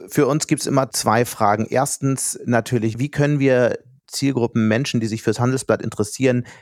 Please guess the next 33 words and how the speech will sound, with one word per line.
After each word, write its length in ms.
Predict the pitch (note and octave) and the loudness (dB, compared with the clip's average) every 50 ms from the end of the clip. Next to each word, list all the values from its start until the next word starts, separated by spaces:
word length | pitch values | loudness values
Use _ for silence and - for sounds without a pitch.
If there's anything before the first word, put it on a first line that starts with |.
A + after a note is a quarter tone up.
| _ _ | _ _
besser 260 | A2 A2 - - A#2 | 0 2 2 2 2
erreichen? 640 | - - G2+ F#2+ G2 F#2 F#2 F#2+ - - G2+ F#2 - | 2 2 0 2 2 0 0 0 -2 -2 -2 -2 0
Und 380 | - - G2 F#2+ F2+ - - - - | 0 0 -2 -2 -2 -4 -10 -14 -16
ich 260 | - - D#3 C3+ - | -18 -12 -10 -6 0
glaube, 200 | B2 A#2+ B2 A#2 | 2 2 2 2
Podcasts 840 | - - D3 - - - D#3 D#3 D3+ D#3 D#3 - - - - - - | 2 0 -2 -2 -2 -4 -2 0 0 0 0 -2 -6 -8 -10 -12 -12
kann 200 | - - C3 C3+ | -8 -2 0 2
man 220 | C#3 C#3 C#3+ C#3+ C3+ | 2 2 2 0 -2
in 200 | - - B2+ C3 | -4 -4 0 0
der 100 | B2 A2+ | 0 2
Bedeutung 520 | A2+ A2+ - A#2+ A2+ C3 C#3+ - C3 A#2+ | 0 0 2 2 2 2 2 0 -2 0
gar 180 | - G#2+ G2+ A#2 | 2 2 2 2
nicht 240 | B2 B2 - - - | 2 0 -2 -4 -6
überschätzen, 840 | C3 A2+ A#2 G#2+ G#2+ - - D3 - - - - - E3 F3+ F#3+ - _ _ _ _ _ _ | -2 0 0 0 0 -2 -4 -4 -4 -4 -6 -4 -2 -2 -2 -2 -4 _ _ _ _ _ _
weil 160 | - A2+ A#2+ | 0 0 2
das 300 | A2+ A#2+ A#2 - - - | 2 2 0 0 -4 -6
nicht 220 | - B2+ C3 B2 C3 | -4 -4 -2 0 2
nur 120 | C3 B2 | 2 2
eine 120 | B2 A#2+ A#2+ | 2 2 2
neue, 520 | A#2 A#2 A#2+ B2 B2 A#2 A2+ A2 G#2+ - - _ | 2 2 4 4 4 4 2 2 0 -2 -6 _
so 180 | - - F#2+ | -10 -10 -8
ganz 260 | - F#2 F2+ F#2+ - | -4 -2 -4 -2 -2
neu 100 | - F#2+ | -2 0
ist 120 | G2 A#2+ B2 | 0 0 0
es 80 | A2+ | 0
ja 80 | A2+ F#2+ | -2 -2
nicht 160 | F#2+ F#2+ - | -2 -2 -2
mehr, 180 | A2 G2 F2+ - | -2 -2 -2 0
aber 240 | F#2+ G2+ F#2+ F#2+ F#2+ | 0 2 0 0 -2
jetzt 460 | F2+ F2 - - F#2+ G2+ G#2 - - | -4 -8 -10 -8 -8 -8 -8 -8 -10
gerade 300 | - - F#2 G2 G2+ G2 | -4 -2 0 0 0 -2
für 160 | - A2 G#2 | -4 -6 -6
viele 420 | - - - B2+ C3 B2+ A#2+ A2+ | -6 -8 -8 0 2 2 2 2